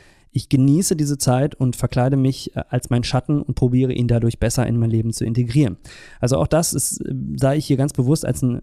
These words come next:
ein, ein Beispiel oder führe ich hier ganz bewusst als ein Beispiel heran. Einfach weil ich selber hier meinen Schatten irgendwo auch bei dieser Thematik,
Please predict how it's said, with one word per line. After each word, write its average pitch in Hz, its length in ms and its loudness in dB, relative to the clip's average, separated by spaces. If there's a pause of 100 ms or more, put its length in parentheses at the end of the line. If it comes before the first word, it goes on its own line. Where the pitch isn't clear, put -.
ein, 127 160 -4 (120)
ein 127 300 2
Beispiel 170 720 0 (160)
oder 123 140 0
führe 156 260 2
ich 135 120 -4
hier 127 100 2
ganz 135 180 0
bewusst 123 320 -4
als - 140 -6
ein 123 60 0
Beispiel 123 420 0
heran. 117 320 -2 (800)
Einfach 131 340 0
weil 120 440 0
ich 120 160 0
selber 156 340 2
hier 139 640 0
meinen 139 400 2
Schatten 131 580 -2 (120)
irgendwo 120 360 0
auch 113 440 -2 (500)
bei 120 60 2
dieser 156 280 2
Thematik, 123 680 -2